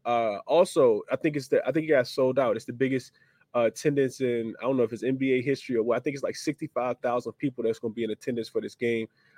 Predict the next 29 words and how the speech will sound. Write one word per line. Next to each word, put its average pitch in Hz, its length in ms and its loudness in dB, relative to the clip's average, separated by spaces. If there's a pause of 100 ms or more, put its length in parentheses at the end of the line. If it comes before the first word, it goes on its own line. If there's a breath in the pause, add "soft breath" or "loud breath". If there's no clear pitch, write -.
(120)
Uh, 113 340 4
a 120 60 -6
game 143 260 6
that's 131 180 2
gonna 123 160 2
mean 127 180 2
a 104 60 0
lot 117 440 2
to 117 480 -4
the, 107 400 -6 (100)
uh, 95 320 -2
Golden 123 260 6
State, 117 360 0 (120)
I'm 135 120 2
sorry, 147 220 10
to - 100 0
the 117 60 2
San 123 200 0
Antonio 113 340 -2
Spurs. 107 380 0 (320 soft breath)
Also, 131 640 6 (340)
it's 143 260 4
the, 131 300 0
uh, 104 360 4 (480)
Golden 170 240 6
State 156 200 2
Warriors' 131 680 4 (1040)
first 180 380 8
game. 113 500 0